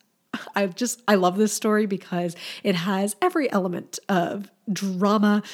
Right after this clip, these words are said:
and excitement. I mean, we have people traveling, we have Mulford putting fish hooks into his pockets to catch the thieves, uh, and we ultimately have a happy ending for the whalers of Long Island.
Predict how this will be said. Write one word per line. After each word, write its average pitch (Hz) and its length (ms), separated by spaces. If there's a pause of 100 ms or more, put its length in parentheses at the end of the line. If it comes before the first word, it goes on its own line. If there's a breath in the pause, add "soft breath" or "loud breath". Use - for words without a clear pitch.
(140 loud breath)
and 180 120
excitement. 190 840
I 185 80
mean, 180 300
we 196 120
have 190 240
people 180 300
traveling, 240 680 (240 loud breath)
we 202 180
have 180 200
Mulford 180 640 (120)
putting 180 360
fish - 320
hooks - 260
into 190 220
his 175 300
pockets - 600
to 220 100
catch - 320
the 180 100
thieves, 226 560 (240 loud breath)
uh, 185 240
and 190 140
we 185 120
ultimately 180 460
have 165 400 (240 loud breath)
a 196 120
happy 170 520
ending 165 560
for - 540
the 180 160
whalers 156 560
of - 360
Long 175 320
Island. 107 560